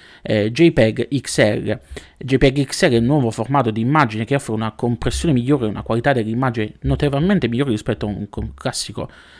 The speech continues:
eh, J P G, eh, ed è un formato attualmente,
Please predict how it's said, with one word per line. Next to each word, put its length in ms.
eh, 440
J 160
P 160
G, 240
eh, 540
ed 120
è 60
un 120
formato 500
attualmente, 640